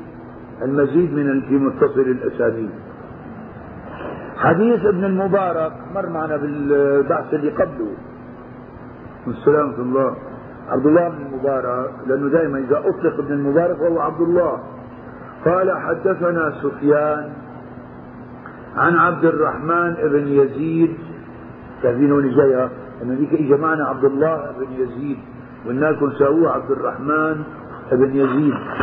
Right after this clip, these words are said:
قبل. نعم. "عن عبد الرحمن بن يزيد حدثني بسر بن عبيد الله قال: سمعت أبا إدريس الخولاني قال: سمعت واسلة"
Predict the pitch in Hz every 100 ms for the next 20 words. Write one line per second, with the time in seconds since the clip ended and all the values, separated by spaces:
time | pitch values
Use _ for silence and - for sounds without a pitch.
0 | - - - - 143 131 139 - - -
1 | - - - - - - - - - -
2 | - - - - - - - - - 143
3 | 139 110 - - - - - - - -
4 | - 143 147 151 160 151 147 123 180 196
5 | 180 156 156 151 139 127 165 170 160 -
6 | - - - - 135 147 147 185 175 170
7 | 160 147 175 170 160 160 151 147 135 139
8 | 151 151 139 139 131 147 147 147 - -
9 | - - - - 170 180 160 156 165 175
10 | 156 156 151 143 143 143 139 139 165 135
11 | 143 127 131 127 123 143 151 147 147 147
12 | 143 - - - - - 156 165 143 165
13 | 175 175 151 143 139 139 131 - 165 143
14 | 123 131